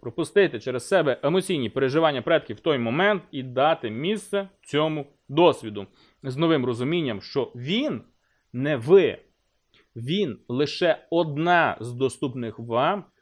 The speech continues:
стратегій виживання. Жіночність, яким боком вона може бути до родових програм. Прабаба мала трьох дітей і втратила чоловіка на війні. Що їй довелося зробити для того, щоб вижити?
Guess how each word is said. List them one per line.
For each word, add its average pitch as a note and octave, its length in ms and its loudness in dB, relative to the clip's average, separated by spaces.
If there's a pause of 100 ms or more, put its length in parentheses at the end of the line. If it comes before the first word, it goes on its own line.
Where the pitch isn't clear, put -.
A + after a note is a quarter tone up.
(100)
стратегій C3+ 880 -4 (280)
виживання. B2+ 720 -2 (720)
Жіночність, F#3+ 800 2
яким C#3+ 300 -2
боком D3+ 360 -2
вона E3+ 300 0
може C3+ 300 -2
бути F3 280 2
до D3+ 260 4
родових D3 400 2
програм. A#2+ 480 -2 (640)
Прабаба A#3+ 420 8
мала F3 400 6
трьох E3 280 -4
дітей F#3 380 0
і D#3 40 0
втратила E3 500 0
чоловіка C#3 420 -2
на C#3 120 -2
війні. B2 400 -4 (180)
Що F3+ 320 -2
їй C#3+ 80 0
довелося C3 440 -2
зробити C#3 380 -4
для A#2 160 -2
того, E3 460 -2
щоб B2 280 -4
вижити? B2+ 640 2